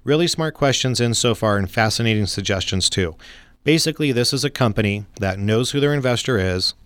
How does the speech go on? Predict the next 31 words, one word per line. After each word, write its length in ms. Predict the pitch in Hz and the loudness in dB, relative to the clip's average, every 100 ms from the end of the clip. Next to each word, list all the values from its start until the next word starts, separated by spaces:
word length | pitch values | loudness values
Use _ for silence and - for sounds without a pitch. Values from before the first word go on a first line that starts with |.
| - | -2
they 140 | 101 | 0
know 380 | 98 101 117 127 | 0 0 2 0
who 580 | - 139 131 127 123 139 | -2 0 0 0 -4 -4
their 200 | 120 117 | 0 0
stockholders 1040 | - - 113 113 - - - 120 120 117 | 0 0 -2 -4 -14 -10 0 0 2 0
are, 340 | 120 90 85 92 - - - - | 0 0 -2 -6 -14 -20 -20 -10
and 120 | 117 110 | -2 2
they 120 | 107 | 2
are 160 | 101 | 2
appeasing 720 | 101 - - 175 147 95 92 95 - - - | -2 -4 0 2 2 -2 -6 -10 -18 -20 -6
to 200 | 123 110 | -4 0
their 160 | 107 | -2
crowd. 460 | 98 101 90 92 - - - - - | -2 -4 -4 -8 -16 -20 -20 -20 -10
It 120 | - | 0
is 160 | 120 107 | 0 0
really 320 | 113 151 180 | 0 2 2
nice 240 | 147 127 - | 0 -2 -4
to 100 | 120 | -2
see 200 | - 117 | 0 2
this 180 | 107 | 0
happen. 320 | - 95 104 101 | 0 -2 0 -2
I 80 | |
think 200 | 101 110 | -2 -2
a 60 | 95 | -2
lot 300 | 104 110 127 | -2 0 2
of 80 | 135 | 2
other 160 | 127 | 0
companies 500 | 120 117 107 110 104 | 0 -2 0 0 0
could 160 | - 98 | -2 -4
take 220 | - - | -2 -2
note 320 | 135 120 107 | 0 -2 -2